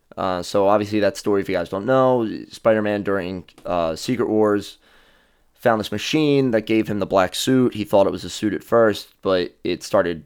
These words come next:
you know, using him when he was sleeping, and it made him more angry and everything. And Miss Marvel is kind of following the same sort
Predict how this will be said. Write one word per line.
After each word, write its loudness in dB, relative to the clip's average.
you -8
know, -4
using -2
him -2
when -4
he -8
was -8
sleeping, 0
and -4
it -4
made -4
him -4
more -6
angry 0
and -2
everything. -4
And -10
Miss -2
Marvel 6
is 0
kind 0
of -2
following 4
the -6
same -4
sort 0